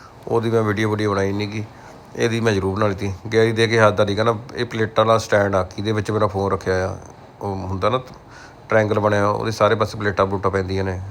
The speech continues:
ਇਹ ਪੂਰਾ ਪਲੇਟਾਂ ਨਾਲੇ ਭਰਿਆ ਹੋਇਆ ਇਹ, ਤਿੰਨ ਚਾਰ ਕੁਇੰਟਲ ਪਲੇਟਾਂ weight ਇਹਦੇ ਵਿੱਚ ਰੱਖਿਆ ਹੁੰਦਾ। ਉਸ ਤੋਂ ਬਾਅਦ ਆਹ ਦੇਖੋ, ਆਹ ਲਾਸਟ ਐਕਸਰਸਾਈਜ਼ ਸੀ ਮੇਰੀ, ਤੇ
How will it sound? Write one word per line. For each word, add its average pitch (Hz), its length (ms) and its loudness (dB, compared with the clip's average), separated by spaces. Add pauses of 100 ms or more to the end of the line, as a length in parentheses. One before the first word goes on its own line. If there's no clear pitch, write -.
(260)
ਇਹ 92 200 -8 (220)
ਪੂਰਾ 110 300 2
ਪਲੇਟਾਂ 107 300 0
ਨਾਲੇ 107 160 2
ਭਰਿਆ 107 240 2
ਹੋਇਆ 90 200 0
ਇਹ, 92 140 -2 (320)
ਤਿੰਨ 101 140 0
ਚਾਰ 98 180 0
ਕੁਇੰਟਲ 95 300 -2
ਪਲੇਟਾਂ 98 380 0
weight 98 340 -2
ਇਹਦੇ 98 120 -2
ਵਿੱਚ 101 240 -4 (580)
ਰੱਖਿਆ 95 300 0
ਹੁੰਦਾ। 82 280 -2 (840)
ਉਸ 110 140 -2
ਤੋਂ 117 140 6
ਬਾਅਦ 110 200 8
ਆਹ 110 140 8
ਦੇਖੋ, 101 240 2
ਆਹ 104 100 6
ਲਾਸਟ 101 300 2
ਐਕਸਰਸਾਈਜ਼ 101 380 0
ਸੀ 101 60 -4
ਮੇਰੀ, 101 260 -4 (400)
ਤੇ 85 440 -6